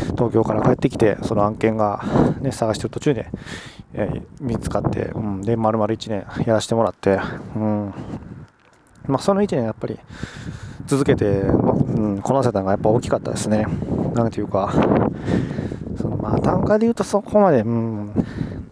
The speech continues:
うん、っていう、まあ、悪くもないし、まあ、まあ、まあっていう感じなんですけど、<clears throat> まあ、やっぱりもっとね、なんていうか、生活していくにはね、もうちょっと、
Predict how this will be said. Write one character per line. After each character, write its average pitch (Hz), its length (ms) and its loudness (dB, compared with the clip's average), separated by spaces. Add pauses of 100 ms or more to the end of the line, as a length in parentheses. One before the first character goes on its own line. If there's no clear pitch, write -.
(520)
う 107 80 -6
ん、 107 160 -4
っ - 40 -6
て 123 80 2
い 113 100 2
う、 113 60 0
ま 127 160 4
あ、 - 60 2 (460)
悪 147 220 2
く - 400 -2
も 120 80 0
な 113 220 0
い 120 120 -4
し、 151 320 -4
ま 139 160 4
あ、 104 60 -2
ま 131 560 -4
あ、 120 40 -4
ま 123 140 -2
あ - 120 -6
っ - 20 -2
て 143 120 -2
い - 20 4
う 139 40 4
感 151 200 6
じ 139 80 6
な 160 80 8
ん - 40 0
で 107 60 -6
す - 80 -6
け 120 80 -4
ど、 113 200 -2 (540)
<clears throat> - 1500 -2
ま 147 100 6
あ、 - 20 6
や 135 60 6
っ 131 40 0
ぱ 143 100 2
り 104 80 0
も 117 100 6
っ - 40 -8
と 101 120 -2
ね、 98 80 0
な - 380 4
ん - 20 -4
て - 80 -8
い 98 40 -4
う - 20 -12
か、 - 160 -2 (880)
生 123 180 2
活 113 360 0
し - 100 -10
て 135 100 4
い 127 80 4
く 131 240 2
に 127 140 -2
は 101 80 0
ね、 107 100 -2
も 117 100 -2
う - 20 -10
ち 131 60 -2
ょ 127 40 -2
っ - 20 -8
と、 95 240 -4